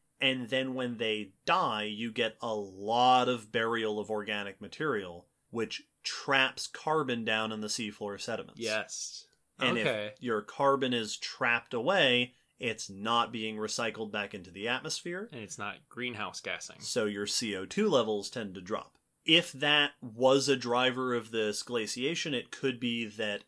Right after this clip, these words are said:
Speaker 1: later when the ocean circulation changed again, either again 'cause of glacial impacts or tectonic impacts, you get the reverse.
Speaker 2: Mm-hmm.
Speaker 1: That, that pattern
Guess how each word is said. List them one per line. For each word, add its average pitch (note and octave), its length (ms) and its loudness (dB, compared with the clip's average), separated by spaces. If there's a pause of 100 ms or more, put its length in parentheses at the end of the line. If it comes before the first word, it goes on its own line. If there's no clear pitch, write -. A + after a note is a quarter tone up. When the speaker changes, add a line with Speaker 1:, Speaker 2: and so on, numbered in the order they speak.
Speaker 1:
later B2+ 500 2
when A#2+ 140 -2
the A2 160 -2
ocean A2 260 -2
circulation G2 840 -8
changed F#3+ 500 -2
again, G#2+ 420 -4
either G#2+ 380 0
again G2 320 -4
'cause F#2 260 -10
of F2 180 -16
glacial C#3+ 400 0
impacts A#2+ 460 -2
or E2+ 80 -14
tectonic A#2+ 480 -4
impacts, G2+ 480 -10 (420)
you A2+ 160 -4
get A2 260 0
the A2 100 0
reverse. - 640 -6
Speaker 2:
Mm-hmm. A2+ 380 -10 (120)
Speaker 1:
That, G2+ 220 -6 (200)
that G#2 320 2
pattern G#2+ 720 -2